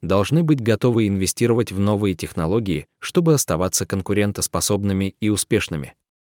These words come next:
Инвестиции в новые технологии могут помочь фирме извлечь выгоду из потенциала прорывных технологий, но также могут привести к неудаче,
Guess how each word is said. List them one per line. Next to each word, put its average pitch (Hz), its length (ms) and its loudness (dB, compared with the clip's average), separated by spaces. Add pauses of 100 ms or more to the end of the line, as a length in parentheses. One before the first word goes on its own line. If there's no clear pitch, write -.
(600)
Инвестиции 92 680 0
в 107 100 0
новые 117 340 2
технологии 95 760 -2
могут 131 380 0
помочь 104 340 0
фирме 123 440 2
извлечь 95 480 -2
выгоду 120 440 0
из 113 220 -2
потенциала 101 600 -2
прорывных 92 500 -2
технологий, 90 680 -4 (180)
но 98 200 0
также 147 360 0
могут 131 320 2
привести 107 480 -2
к - 100 -20
неудаче, 98 560 -2